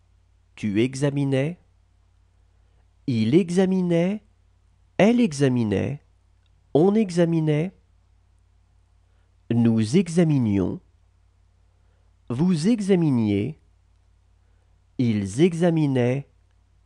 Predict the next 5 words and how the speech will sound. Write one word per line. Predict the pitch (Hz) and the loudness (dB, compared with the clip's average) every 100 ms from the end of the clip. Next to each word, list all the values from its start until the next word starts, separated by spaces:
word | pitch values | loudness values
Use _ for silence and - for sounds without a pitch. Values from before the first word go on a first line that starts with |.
| - | -4
elles | 180 233 202 185 | 0 0 0 0
examinaient. | 147 139 113 107 69 - _ _ _ _ _ _ _ _ _ _ _ _ _ _ _ _ _ _ _ _ _ _ _ _ _ _ - _ _ _ _ _ _ _ - | 2 0 0 -2 -6 -10 _ _ _ _ _ _ _ _ _ _ _ _ _ _ _ _ _ _ _ _ _ _ _ _ _ _ -20 _ _ _ _ _ _ _ -2
Rapporter. | 135 110 196 - 139 - - - - - _ _ _ _ _ _ _ _ _ _ _ _ _ _ - | 0 2 2 2 0 0 -8 -6 -8 -16 _ _ _ _ _ _ _ _ _ _ _ _ _ _ -6
Je | 123 | 0
rapportais, | 175 175 226 - 151 - - 98 131 | 2 2 0 0 -2 -2 -2 -2 -4